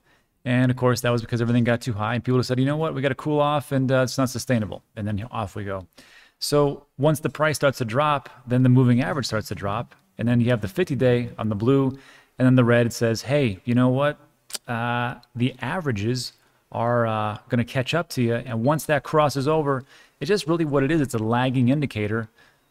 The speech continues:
and it just says people aren't buying. There's a lot more sellers than buyers. That's really what it comes down to. But then when that, once that happened, you had a drop of seventy percent for a very prolonged time, and that was the crypto winter,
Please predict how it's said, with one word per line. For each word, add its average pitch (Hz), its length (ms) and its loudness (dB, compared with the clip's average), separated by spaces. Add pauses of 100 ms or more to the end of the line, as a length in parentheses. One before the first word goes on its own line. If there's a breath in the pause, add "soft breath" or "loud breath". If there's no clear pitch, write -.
(100)
and 117 160 0
it 120 40 2
just 123 200 0
says 123 320 0 (720)
people 117 260 -4
aren't 135 140 2
buying. 147 260 -4 (220)
There's 113 160 0
a 113 60 -2
lot 120 180 0
more 127 120 2
sellers 120 280 2
than 110 100 0
buyers. 104 220 -2
That's 120 220 -2
really 143 240 6
what 143 160 2
it 127 40 -6
comes 131 200 0
down 107 240 -2
to. 107 180 -10 (460 loud breath)
But - 120 0
then 135 160 6
when 156 140 6
that, 165 160 0
once 139 220 0
that 139 140 4
happened, 123 580 -2
you 127 160 0
had 120 120 0
a 117 80 2
drop 117 380 -2
of - 160 -8 (140)
seventy 175 720 -6
percent - 640 -10 (720 loud breath)
for 143 200 0
a 139 60 4
very 143 280 2
prolonged 117 500 0
time, 95 260 -8
and 104 80 -2
that 135 140 0
was 123 540 0 (920)
the 107 380 0
crypto - 440 -6
winter, 95 540 -10